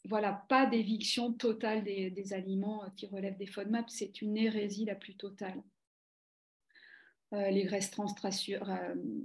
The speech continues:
euh, éviter les graisses trans, et cetera. Bien évidemment, on est dans une vision holistique. Je rejoins Véronique et sur les questions de la cystite.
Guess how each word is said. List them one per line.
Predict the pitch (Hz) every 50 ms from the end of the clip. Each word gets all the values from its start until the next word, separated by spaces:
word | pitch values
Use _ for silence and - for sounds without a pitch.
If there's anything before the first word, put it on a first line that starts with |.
| - - - _ _ _ _ _ _ _ _ -
euh, | - - - - - - - -
éviter | 208 190 202 208 208 - 214
les | 196 190
graisses | 190 190 190 190 190
trans, | - - - 208 214
et | 214 - 196 196
cetera. | - - 196 196 - 196 185 180 196 226 262 - - - - - - - - -
Bien | 202 185 269 277 269
évidemment, | 269 262 226 240 233 233 220 214 220 233 247
on | 233
est | 220 190
dans | 208 208 - _ - 202
une | 202 202 208 208
vision | 208 202 190 220 214
holistique. | 214 214 202 208 - - - 233 240 233 - - 202
Je | 185 202
rejoins | 196 190 202 202 208 226 240 254
Véronique | 247 240 220 214 208 214 220 233 233 233 - 214
et | 196 190
sur | - - 208
les | 190 190
questions | 190 - 190 - - 226 226
de | 214
la | 202 196
cystite. | - - 208 190 - _ - 233 240 233 233 -